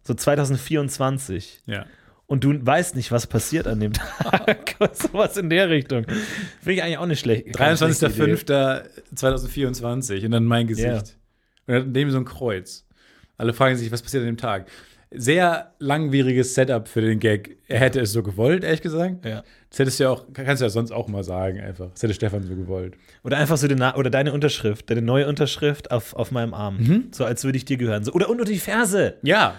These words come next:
Speaker 1: Unter die Ferse schreibe ich Stefan, wie bei, äh, Toy Story, als würde ich dir gehören.
Speaker 2: Stefan.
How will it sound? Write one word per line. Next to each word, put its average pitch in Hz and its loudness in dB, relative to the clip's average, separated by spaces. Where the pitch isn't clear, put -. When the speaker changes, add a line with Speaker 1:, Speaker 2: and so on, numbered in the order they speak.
Speaker 1:
Unter 180 4
die 208 4
Ferse 190 2
schreibe 165 2
ich - -2
Stefan, 120 -2
wie 131 0
bei, 123 4
äh, 117 -2
Toy 139 2
Story, 101 -2
als 95 -6
würde 123 0
ich 110 -4
dir 127 -2
gehören. 113 -2
Speaker 2:
Stefan. 104 0